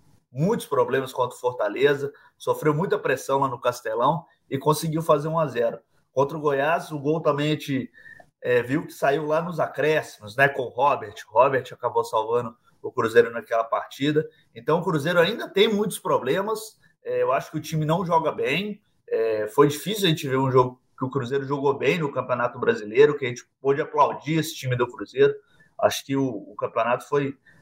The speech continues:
foi feito de muitos problemas, assim, pelo Cruzeiro e conseguindo resultados e vitórias com muitas dificuldades. Mas eu acho que a gente tem que realmente tirar o chapéu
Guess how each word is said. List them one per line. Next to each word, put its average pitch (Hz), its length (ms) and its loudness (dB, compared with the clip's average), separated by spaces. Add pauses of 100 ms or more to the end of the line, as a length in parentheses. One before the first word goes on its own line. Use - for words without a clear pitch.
(180)
foi 117 180 -2
feito 143 300 2
de 131 140 -6
muitos 151 260 2
problemas, 139 680 0
assim, 120 320 -10
pelo 120 240 2
Cruzeiro 127 760 2
e 135 580 0
conseguindo 139 580 0
resultados 139 680 0
e 123 60 -16
vitórias 131 500 -2 (500)
com 147 120 -6
muitas 151 280 0
dificuldades. 151 760 -2 (460)
Mas 147 460 -2
eu 143 160 2
acho 135 220 0
que 160 60 -8
a 156 40 -4
gente 151 200 -10
tem 147 160 2
que 151 540 -2 (240)
realmente 143 340 -2
tirar 170 200 2
o 170 60 2
chapéu 156 480 -2